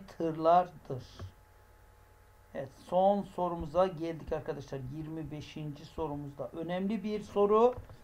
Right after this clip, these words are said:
Dönüş sırasında araca etki eden kuvvete ne denir? Merkez kaç kuvveti? Basınç, ivme, kaldırma kuvveti.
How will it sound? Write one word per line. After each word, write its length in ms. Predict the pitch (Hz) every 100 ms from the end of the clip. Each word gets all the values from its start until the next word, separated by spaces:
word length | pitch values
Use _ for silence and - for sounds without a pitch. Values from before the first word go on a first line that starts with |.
| - - - - - 151
Dönüş 320 | 240 294 -
sırasında 920 | - 269 262 262 262 247 262 269 - -
araca 400 | 220 240 226 240
etki 420 | 214 226 - 240
eden 320 | 220 233 220
kuvvete 580 | - 226 214 214 240 202
ne 140 | 226
denir? 320 | 202 220 240 - - -
Merkez 480 | 185 190 - 180 -
kaç 300 | - 202 -
kuvveti? 600 | - 220 233 233 254 311 - - - - - - - - - - - - - -
Basınç, 640 | 165 165 214 254 240 - - - - _
ivme, 520 | 170 180 185 208 269 - - -
kaldırma 600 | - 170 165 160 165 156
kuvveti. 540 | - 143 123 117 -